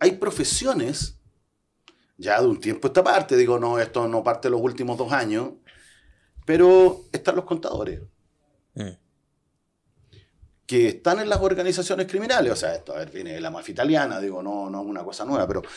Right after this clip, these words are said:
Speaker 1: estamos hablando en Chile, ¿no? Mm. Eh, el montar empresas.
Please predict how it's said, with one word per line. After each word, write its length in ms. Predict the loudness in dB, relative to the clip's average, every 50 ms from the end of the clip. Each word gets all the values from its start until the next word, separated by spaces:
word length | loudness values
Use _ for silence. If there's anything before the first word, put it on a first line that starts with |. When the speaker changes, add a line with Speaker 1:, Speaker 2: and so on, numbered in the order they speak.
| -12 -12
Speaker 1:
estamos 340 | -10 -6 -4 -4 -4 0 2
hablando 380 | 4 4 4 4 2 0 0 -2
en 100 | 0 -2
Chile, 320 | -6 -8 -8 -16 -20 _ _ _ _ _ -14 -6
¿no? 260 | -6 -6 -4 -6 -10 -12 -12 -14 -14 -18 -20 _ _ _ _ _ _ _ _ _ _ _ _ _ _
Mm. 100 | -6 -6 -6 -8 _ -20 -20 -20 -20 -20 _ _ _ _ _ _ _ _
Eh, 360 | 0 2 2 4 2 2 0
el 120 | 0 -2 -2
montar 320 | -2 -4 -4 -4 -6 -6
empresas. 520 | -6 -10 -10 -12 -12 -12 -12 -12 -16 -18